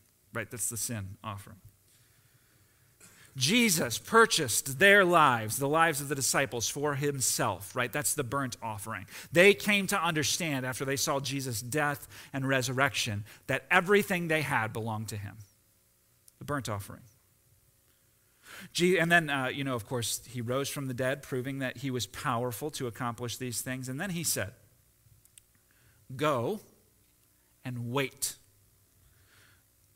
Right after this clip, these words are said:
And you're going to be saturated with the Holy Spirit. The Holy Spirit will come upon you, and you'll receive power when he comes upon you." So what do they do? For ten days,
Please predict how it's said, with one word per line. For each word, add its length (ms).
And 180
you're 220
going 340
to 140
be 440
saturated 680
with 180
the 80
Holy 220
Spirit. 320
The 100
Holy 260
Spirit 380
will 300
come 200
upon 400
you, 160
and 160
you'll 140
receive 360
power 300
when 140
he 100
comes 260
upon 300
you." 120
So 160
what 180
do 100
they 140
do? 200
For 160
ten 360
days, 560